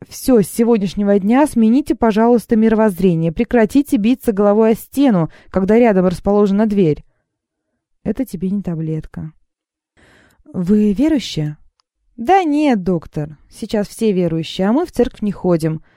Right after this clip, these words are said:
В детстве крещенные, вот и все". Девочка вышла, а маме я говорю на прощание:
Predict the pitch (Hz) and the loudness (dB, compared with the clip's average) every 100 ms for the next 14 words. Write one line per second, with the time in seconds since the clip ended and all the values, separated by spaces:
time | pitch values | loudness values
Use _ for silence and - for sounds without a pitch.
0 | _ - 202 370 - - 185 185 - 156 | _ -10 0 0 2 0 0 0 -2 -2
1 | 151 156 247 285 - - 165 151 - _ | -2 0 0 0 -2 -2 -2 -2 -12 _
2 | _ _ _ _ _ _ _ _ _ _ | _ _ _ _ _ _ _ _ _ _
3 | _ _ _ 185 185 180 170 - 170 240 | _ _ _ -2 0 0 -2 -8 -4 -4
4 | - 208 196 185 175 180 262 262 185 202 | -4 -6 -6 -6 -4 0 2 0 0 0
5 | 180 185 175 160 156 160 - 165 151 151 | 2 2 2 -2 -4 -6 -4 -4 -4 -6
6 | 147 | -12